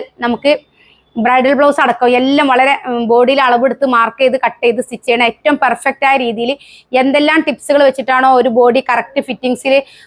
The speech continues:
ഒരു ബ്ലൗസ് ഇടാൻ കഴിയുക, ആ രീതിയിലായിരിക്കും. ബാക്ക് നെക്ക് ഡീപ്പായിട്ടും ട്രാൻസ്പെറന്റ് നെക്ക് എല്ലാം ഉൾപ്പെട്ടിട്ട് ഏറ്റവും പെർഫെക്റ്റ് ആയിട്ട് നിങ്ങൾക്ക് പഠിക്കാൻ കഴിയും. അപ്പൊ അഞ്ഞൂറ് രൂപ അടച്ചിട്ട് ക്ലാസ്സിൽ ജോയിൻ ആയാൽ ഏറ്റവും പെർഫെക്റ്റ് ആയ രീതിയിൽ തന്നെ ആറ് മാസം വരെ ക്ലാസ് കിട്ടും.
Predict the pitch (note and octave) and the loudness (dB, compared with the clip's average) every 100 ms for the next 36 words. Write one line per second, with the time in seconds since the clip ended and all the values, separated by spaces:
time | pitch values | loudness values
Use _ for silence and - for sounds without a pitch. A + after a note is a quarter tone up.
0 | - B3+ A#3+ A#3+ A#3+ B3+ B3 A#3 A3+ A#3+ | -2 0 4 2 2 0 0 2 2 2
1 | C4 C#4+ A#3+ B3 B3 A#3 A#3 C4 A#3 A3+ | 0 0 0 0 0 0 -2 -2 0 -2
2 | B3 B3 C4 A#3 - B3+ A#3+ B3+ A#3+ - | -4 -4 -4 -4 0 0 0 -4 -6 -4
3 | A3+ A3 B3 B3+ B3+ - B3+ B3 A#3+ C#4 | -4 -2 -4 -2 -2 -2 0 0 2 2
4 | D#4 E4+ - B3 - A#3+ G#3 G3+ G3 _ | 2 2 0 -2 -2 -2 -4 -8 -14 _
5 | - - A#3 _ - D#4+ D#4+ A#3+ A#3 - | -12 -8 -8 _ 0 0 0 -2 -2 -2
6 | - C4+ B3 B3 A#3 C#4 A3+ A3 A3+ G3+ | -2 0 0 -2 -4 -2 -2 0 0 0
7 | F#3+ _ _ - - C#4 C#4 D4 E4 F4 | -4 _ _ -10 -2 0 2 2 2 2
8 | D4 C4+ C#4 B3+ C4+ C4+ B3 A#3 C4+ A#3 | 2 2 0 -2 -4 -2 -2 -2 -6 0
9 | A#3+ A#3+ B3+ A#3+ A#3 B3 A#3 C4 B3+ A#3+ | 2 2 0 2 2 2 -2 -2 -2 -2
10 | A#3+ B3 C4 C4+ B3+ A3+ A#3 B3 C4 A3+ | -4 -2 0 0 0 -2 -2 0 0 0
11 | B3 B3 A#3 A#3+ A#3 B3+ - - A#3+ A3+ | 0 0 -2 -2 -2 -2 -4 -2 0 0
12 | G#3+ G3 - | -2 -6 -10